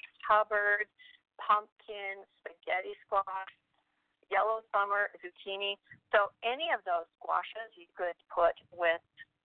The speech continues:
in a vegetable and cabbage. Um, just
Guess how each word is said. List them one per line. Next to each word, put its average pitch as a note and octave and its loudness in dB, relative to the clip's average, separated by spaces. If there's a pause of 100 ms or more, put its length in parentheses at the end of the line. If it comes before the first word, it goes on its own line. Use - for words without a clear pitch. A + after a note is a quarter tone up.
(140)
in F3+ -2
a D3 -2
vegetable G3+ 4
and D#3+ -14
cabbage. A3 0 (440)
Um, F#3 0
just G3+ -20